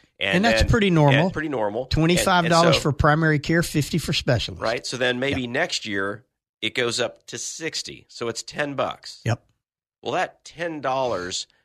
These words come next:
Speaker 1: makes people stop and think a great deal.
Speaker 2: Similar to what happens in pharmacy
Speaker 1: I was
Speaker 2: when
Speaker 1: gonna
Speaker 2: you're
Speaker 1: say, pharmacy is where it's most noted.
Speaker 2: twenty-five percent.
Speaker 1: Yep. Because, you know, at the pharmacy,
Speaker 2: Yep.
Speaker 1: when you go to the pharmacy, Larry, one of the things
Speaker 2: Mm-hmm.
Speaker 1: that's a little bit different than when you go see your physician is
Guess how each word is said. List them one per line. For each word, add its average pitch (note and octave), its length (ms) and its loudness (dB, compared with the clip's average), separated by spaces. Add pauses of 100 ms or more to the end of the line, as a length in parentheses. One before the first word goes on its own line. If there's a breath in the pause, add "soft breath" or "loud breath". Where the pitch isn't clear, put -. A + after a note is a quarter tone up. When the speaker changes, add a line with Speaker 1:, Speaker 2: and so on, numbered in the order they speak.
(120)
Speaker 1:
makes C#3 260 -4
people C3 420 -8
stop A#2+ 380 -4
and F2+ 120 -10
think B2+ 260 -6
a F#2 80 -8
great F#2 280 -4
deal. D#2+ 360 -10
Speaker 2:
Similar E3 480 2
to C#3+ 180 0
what D3 200 0
happens D3 440 2
in D3 80 4
pharmacy F3 500 2
Speaker 1:
I C#3 40 4
was C3+ 100 2
Speaker 2:
when C#3+ 80 2
Speaker 1:
gonna D3+ 100 2
Speaker 2:
you're D3+ 100 4
Speaker 1:
say, A#2 240 0 (120)
pharmacy D3 420 -2
is A2 140 -4
where G#2 160 -2
it's - 120 -8
most B2+ 640 -4 (180)
noted. F#2 400 -2
Speaker 2:
twenty-five D#3 520 2
percent. C#3 320 2
Speaker 1:
Yep. A#2 160 -4 (100)
Because, A#2+ 300 -4
you C#3 60 0
know, B2+ 100 0
at - 80 -6
the - 60 -20
pharmacy, D#3 480 -2
Speaker 2:
Yep. A2 80 -12 (240 soft breath)
Speaker 1:
when B2 120 -6
you F#3+ 80 -14
go A3 140 -2
to C#3 60 -6
the C3+ 100 -6
pharmacy, C3+ 440 -6
Larry, G2+ 180 -4
one B2+ 120 -6
of D#3+ 60 -8
the D3+ 60 -16
things C3 180 -2
Speaker 2:
Mm-hmm. D#3 60 -2
Speaker 1:
that's - 100 -8
a G2 40 -8
little A#2+ 180 -8
bit A2 180 -6
different G#2+ 340 -8
than F#2 120 -8
when F#2+ 120 -8
you F#2+ 80 -12
go G2 160 -4
see G2+ 200 -8
your F2+ 140 -12
physician F2+ 460 -10
is E2 160 -14